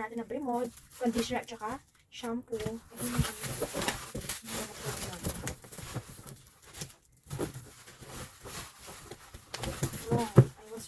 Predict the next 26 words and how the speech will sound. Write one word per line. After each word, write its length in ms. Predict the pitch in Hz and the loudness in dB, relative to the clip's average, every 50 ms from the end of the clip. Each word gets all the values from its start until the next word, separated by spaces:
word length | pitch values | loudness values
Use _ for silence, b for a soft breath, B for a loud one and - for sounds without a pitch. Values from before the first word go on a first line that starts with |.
| - 196 | -12 -12
wrong. 260 | 190 185 175 175 170 175 175 - _ _ _ _ - - - - - - - - - - | -12 -12 -12 -14 -16 -16 -18 -20 _ _ _ _ -20 -18 -16 0 2 2 2 2 -2 -8
Hindi 100 | - - | -16 -8
ko 80 | - 233 | 0 6
pa 100 | - - - | 8 8 8
nilagay 240 | 220 202 - 196 190 | 8 6 2 6 8
lahat. 380 | 190 - - - - - - - - - - - - - - - - - | 8 8 8 4 -2 -6 -6 -6 -10 -12 -12 -16 -18 -18 -18 -18 -18 -8
Pero 140 | - 269 269 240 | 4 6 8 8
actually, 280 | 254 262 - 277 247 233 | 8 6 2 0 0 0
ito 80 | - 247 | 0 -2
hindi 180 | 247 240 226 | -2 -2 -4
ko 60 | - 240 | -4 -4
pa 80 | 233 | -2
ito 100 | 233 240 233 | -2 -2 -2
masisend 440 | 233 226 226 220 - 202 185 180 185 185 | -2 -4 -4 -6 -8 -8 -8 -10 -12 -12
kasi, 480 | - 214 - - 185 180 190 220 262 - _ _ _ - - - - - - - - - - - - - 208 | -14 -14 -14 -14 -14 -12 -10 -10 -10 -12 _ _ _ -20 -20 -20 -20 -18 -18 -18 -16 -14 -14 -14 -12 -10 -8
um, 140 | 214 220 220 220 214 - | -8 -8 -8 -10 -6 -4
yung 100 | 226 226 | -4 -2
isa 160 | 247 254 254 247 | -2 0 2 2
lang, 180 | 240 233 240 247 - - - | 2 2 0 -2 -4 -4 -2
ay 80 | 254 262 | -2 2
wala. 320 | 254 262 262 277 302 294 285 - - - - - - - - | 4 6 6 6 6 4 0 -2 -6 -10 -10 -10 -10 -12 -4
Wala 160 | - 254 262 254 | 2 4 6 6
akong 180 | 262 262 277 247 | 6 4 2 4
on-hand 360 | 254 254 254 247 262 247 226 | 4 4 4 4 2 0 2
na 100 | 220 233 | 2 0
jar. 320 | 226 - 202 202 214 233 | 2 2 2 2 2 4